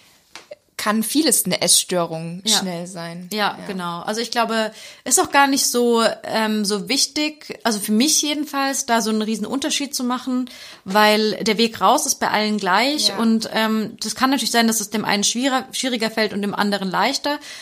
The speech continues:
Speaker 2: Man kann sich auch immer nebenher noch einen ambulanten Therapeuten suchen, der einem hilft, dass wenn wirklich so, ähm, bestimmte Dinge noch so tiefer liegen oder auch so Familien Geschichten aufgearbeitet werden müssen. Das, das finde ich total richtig und wichtig.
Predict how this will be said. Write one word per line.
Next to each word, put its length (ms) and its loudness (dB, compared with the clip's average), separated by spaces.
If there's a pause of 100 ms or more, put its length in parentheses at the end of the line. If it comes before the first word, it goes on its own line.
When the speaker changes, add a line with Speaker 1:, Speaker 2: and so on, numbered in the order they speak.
Speaker 2:
Man 160 0
kann 220 2
sich 160 0
auch 80 -10
immer 400 4 (240)
nebenher 680 4
noch 220 0
einen 220 0
ambulanten 600 2
Therapeuten 600 0
suchen, 320 0
der 140 0
einem 160 0
hilft, 480 -2 (340)
dass 180 0
wenn 200 2
wirklich 340 0
so, 320 4 (160)
ähm, 480 2
bestimmte 440 0
Dinge 220 2
noch 120 2
so 140 -4
tiefer 360 0
liegen 400 2
oder 240 0
auch 60 -6
so 100 -4
Familien 640 0 (440)
Geschichten 520 0
aufgearbeitet 800 2
werden 240 2
müssen. 340 -2
Das, 240 -2 (380)
das 160 -2
finde 140 2
ich 40 0
total 300 0
richtig 420 0
und 140 -4
wichtig. 500 -2